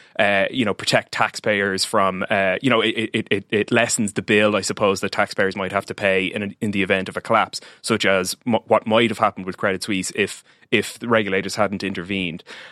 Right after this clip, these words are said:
Um, and so, uh, i-, in the situation of, of, of Credit Suisse, what happened was, um, those, the value of those bonds was written down to zero.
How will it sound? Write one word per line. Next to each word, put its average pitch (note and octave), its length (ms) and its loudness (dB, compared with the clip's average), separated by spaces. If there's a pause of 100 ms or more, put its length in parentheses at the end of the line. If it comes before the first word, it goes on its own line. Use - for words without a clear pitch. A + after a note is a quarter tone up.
(100)
Um, G#2+ 400 2
and B2 160 2
so, C3 460 4
uh, A#2+ 320 4
i-, C#3 40 -2
in C#3 340 0
the C3 60 2
situation D#3 600 2
of, B2+ 160 0
of, A2+ 480 2
of A2+ 180 -2
Credit G#2+ 240 0
Suisse, G#2+ 220 -2
what A2 120 2
happened G#2+ 300 0
was, G2 440 0 (200)
um, G#2 260 -2
those, B2+ 400 2 (260)
the A#2 80 2
value C#3+ 340 4
of B2 80 -4
those A2+ 200 2
bonds G#2+ 340 2
was G#2 140 -4
written A2 200 -4
down G#2 240 2
to G#2 80 -4
zero. G2 520 2